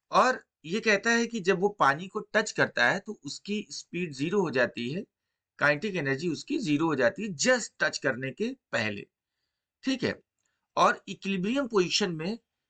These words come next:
जंपर जो है, वो जो रोप से हैंग कर रहा है, वो पानी से आठ मीटर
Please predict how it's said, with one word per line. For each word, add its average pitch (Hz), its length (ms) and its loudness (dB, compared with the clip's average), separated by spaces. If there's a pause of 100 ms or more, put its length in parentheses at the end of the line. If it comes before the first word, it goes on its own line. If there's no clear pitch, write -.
(200)
जंपर 151 520 2
जो 160 160 0
है, 123 160 0 (540)
वो 156 140 0
जो 165 140 4
रोप 185 240 4
से 175 160 -2
हैंग 165 300 0
कर 170 160 4
रहा 139 160 0
है, 156 100 2
वो 208 140 2 (100)
पानी 143 280 4
से 254 120 -2 (120)
आठ 156 280 2
मीटर 175 280 -2